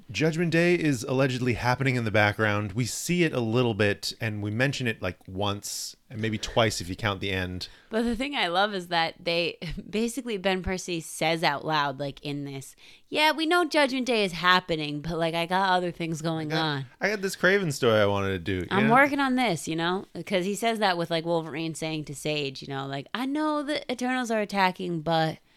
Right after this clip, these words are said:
Speaker 1: Hmm.
Speaker 2: I'm doing this thing over here right now." I love this cover.
Speaker 1: Gigantic dinosaurs.
Speaker 2: These dinosaurs are so vicious looking.
Speaker 1: Yeah.
Speaker 2: Like, the spit dripping off their teeth.
Speaker 1: Hyper detailed.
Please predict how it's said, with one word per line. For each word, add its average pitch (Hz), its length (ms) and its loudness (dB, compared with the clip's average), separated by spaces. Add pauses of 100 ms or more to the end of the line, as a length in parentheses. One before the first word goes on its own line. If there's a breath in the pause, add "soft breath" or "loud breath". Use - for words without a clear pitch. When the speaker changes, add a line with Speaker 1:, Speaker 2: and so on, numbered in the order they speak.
(280 soft breath)
Speaker 1:
Hmm. 113 140 -16 (180)
Speaker 2:
I'm 190 100 -4
doing 302 220 0
this 285 160 -4
thing 254 180 -4
over 196 160 -2
here 190 260 -2
right 147 220 -6
now." - 140 -14 (280)
I 160 100 2
love 190 260 6
this 190 160 -6
cover. 143 540 -2 (180)
Speaker 1:
Gigantic 95 600 -8
dinosaurs. 110 520 -4
Speaker 2:
These 226 300 0
dinosaurs 277 640 2
are 233 160 0
so 196 760 2
vicious 170 840 -2
looking. 233 560 -4
Speaker 1:
Yeah. 95 220 -4 (340 loud breath)
Speaker 2:
Like, - 240 -8
the 165 100 -6
spit - 800 -8
dripping 185 400 0
off 180 240 2
their 170 180 0
teeth. 160 500 -4
Speaker 1:
Hyper 110 340 -6
detailed. 101 640 -6